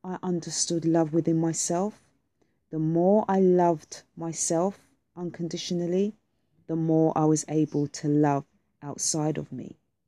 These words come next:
because there's no separation. So when I was loving outside of me, I was automatically loving myself anyway. I just was in the dark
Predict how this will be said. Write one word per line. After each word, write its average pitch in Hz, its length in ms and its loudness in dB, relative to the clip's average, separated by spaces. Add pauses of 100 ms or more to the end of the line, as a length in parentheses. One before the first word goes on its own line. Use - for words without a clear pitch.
(220)
because 185 260 -6
there's 196 180 4
no 220 160 4
separation. 185 800 -4 (1120)
So 190 220 -2
when 220 200 4
I 226 80 6
was 208 240 4
loving 185 640 6 (260)
outside 147 480 -4
of 127 140 -6
me, 143 320 -2 (440)
I 196 120 -6
was 185 320 0 (100)
automatically 175 880 0
loving 143 320 0
myself 139 580 -2
anyway. 156 480 0 (1000)
I 175 120 -4
just - 240 -2
was 156 120 2
in 156 120 6
the 131 80 4
dark - 500 0